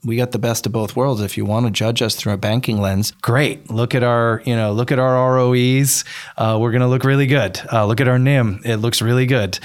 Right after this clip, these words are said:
And same thing, if you wanna look at us as a, as a fintech, and compare our growth rates to the others, we're gonna look really good. And then we're gonna add one key differentiator, which is, yeah, we're growing at the same pace as,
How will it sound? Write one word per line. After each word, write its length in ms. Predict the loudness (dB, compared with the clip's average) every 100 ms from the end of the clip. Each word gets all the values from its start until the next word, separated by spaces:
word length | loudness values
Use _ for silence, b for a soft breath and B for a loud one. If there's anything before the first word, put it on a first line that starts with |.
| B B B
And 220 | -2 0
same 220 | 0 0
thing, 160 | 0 0
if 120 | 0
you 80 | 0
wanna 220 | 0 0
look 160 | -2 0
at 60 |
us 240 | -2 -2 -6
as 260 | -4 -2
a, 320 | 0 0 -2 -2
as 200 | -2 -2
a 60 |
fintech, 720 | -2 -2 0 -2 -2 -2 -4 -12 B B B B
and 180 | -6 -4
compare 520 | -4 -2 0 0 0
our 200 | -2 -2
growth 380 | -2 -2 -2 -2
rates 460 | -2 -2 -4 -6 -8
to 140 | -6
the 140 | -2 -2
others, 340 | 0 -2 -2
we're 100 | -2
gonna 140 | 0 2
look 200 | 0 0
really 240 | 0 0
good. 360 | 0 0 -2 -4 B B B -4
And 160 | 0
then 120 | 2
we're 100 | 2
gonna 140 | 2 2
add 180 | 0 0
one 220 | 2 0
key 200 | 0 -2
differentiator, 680 | 0 0 0 0 0 0 0
which 220 | 0 -2
is, 260 | -2 -2 -2
yeah, 160 | 0
we're 160 | 2 0
growing 380 | 0 2 2 0
at 100 | -2
the 80 |
same 260 | -2 0 -2
pace 300 | 0 -2 0
as, 220 | -2 -2